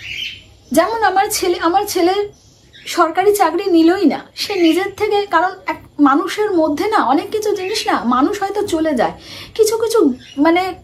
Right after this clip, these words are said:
ক্ষত না সেটা থেকে যায়, জানো তো? কিছু কিছু মানুষ আছে না, সে জিনিসটা ভুলতে পারে না। আমার ছেলের মতো না সেই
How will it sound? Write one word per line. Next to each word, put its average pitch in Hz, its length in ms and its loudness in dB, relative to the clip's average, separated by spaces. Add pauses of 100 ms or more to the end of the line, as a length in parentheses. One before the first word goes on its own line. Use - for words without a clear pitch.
(140)
ক্ষত 349 440 -2
না 466 280 0
সেটা 381 320 -2 (160)
থেকে 294 320 2
যায়, 214 240 2
জানো 320 140 -4
তো? 392 120 -8
কিছু 403 240 -4
কিছু 415 280 -2
মানুষ 294 380 -2
আছে 320 240 -4
না, - 220 -2 (560)
সে - 300 2
জিনিসটা 339 500 0
ভুলতে 349 520 4
পারে 202 260 0
না। 202 80 0
আমার 311 200 2
ছেলের 311 380 2
মতো 359 240 -2
না 427 120 -6
সেই 381 280 -8